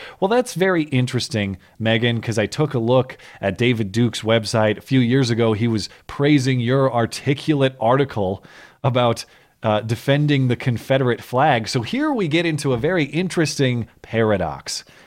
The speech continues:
Because David Duke, is, the "it's okay to be white" is bad 'cause David Duke said it.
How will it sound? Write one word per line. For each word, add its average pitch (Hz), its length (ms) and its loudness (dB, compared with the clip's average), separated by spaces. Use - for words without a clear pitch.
Because 127 280 2
David 208 420 0
Duke, 208 380 -2
is, 127 140 -2
the 117 200 -2
"it's 214 160 -2
okay 196 240 0
to 175 80 2
be 143 80 4
white" 127 300 0
is 131 100 -2
bad 85 320 -6
'cause 101 180 -8
David 98 420 -2
Duke 95 220 -4
said 110 240 0
it. 78 120 -8